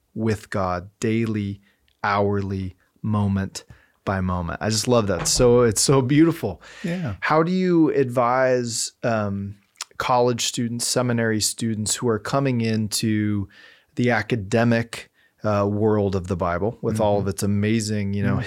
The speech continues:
Speaker 1: history and apparatuses for study, study and all these things, but also h-, the heart is hungering for this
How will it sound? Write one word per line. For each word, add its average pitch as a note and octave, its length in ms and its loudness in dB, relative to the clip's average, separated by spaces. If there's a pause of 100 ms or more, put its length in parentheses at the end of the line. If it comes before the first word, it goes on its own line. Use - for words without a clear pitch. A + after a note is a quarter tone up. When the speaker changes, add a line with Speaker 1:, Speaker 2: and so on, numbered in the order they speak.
Speaker 1:
history A#2 420 -2
and G2 100 -2
apparatuses A2+ 840 -2
for A2 120 -6
study, A#2 540 0
study A#2+ 400 0
and A2 80 0
all G#2+ 80 -2
these G#2 180 -2
things, A2+ 320 0 (560)
but - 220 0
also B2 560 2
h-, - 200 -6
the C3 100 0 (100)
heart C3+ 220 2
is A2+ 140 0
hungering G#2+ 520 0
for G#2+ 220 -2
this G#2+ 680 0